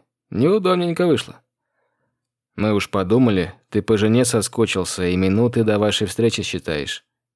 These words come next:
Театрально потирает слезы Рус. «Блядь». Откинувшись в стуле, растираю лицо руками.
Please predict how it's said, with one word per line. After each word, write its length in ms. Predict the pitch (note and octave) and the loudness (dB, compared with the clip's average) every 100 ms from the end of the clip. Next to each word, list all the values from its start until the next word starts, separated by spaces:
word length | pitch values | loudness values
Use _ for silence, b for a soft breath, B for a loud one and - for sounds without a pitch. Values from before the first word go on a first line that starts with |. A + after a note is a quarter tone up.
| _ | _
Театрально 560 | G2 F#2 - B2 C3 B2 | -4 -4 0 0 2 0
потирает 560 | G#2 - G#2+ G2+ G2 | -2 -2 -2 0 -2
слезы 320 | - G2 G2 | -4 -4 -2
Рус. 280 | F#2 F2 - _ _ _ _ _ | -4 -6 -12 _ _ _ _ _
«Блядь». 840 | F#2 E2+ G#2 G#2 G#2 F#2 - - _ _ _ _ _ _ _ _ | -14 -6 -2 0 0 -4 -8 -18 _ _ _ _ _ _ _ _
Откинувшись 760 | A2 A#2 - G3+ D#3+ - C3 | -6 -4 0 2 2 2 0
в 40 | A#2+ | -2
стуле, 400 | - - D#3+ A#2 | -6 -2 2 2
растираю 540 | G#2+ - A#2+ C#3+ B2 | 2 0 0 2 2
лицо 280 | G#2+ G2 A#2 | 0 0 2
руками. 440 | C3 C3 G#2+ - | 2 0 -2 -4